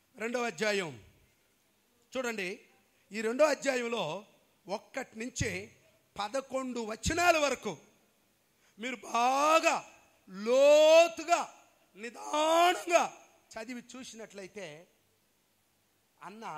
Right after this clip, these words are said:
ఇంతవరకు దేవుని దగ్గర challenge చేసింది,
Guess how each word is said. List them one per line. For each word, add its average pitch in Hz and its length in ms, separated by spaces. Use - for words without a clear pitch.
ఇంతవరకు 220 440
దేవుని 247 460
దగ్గర 226 240
challenge 220 540
చేసింది, 196 460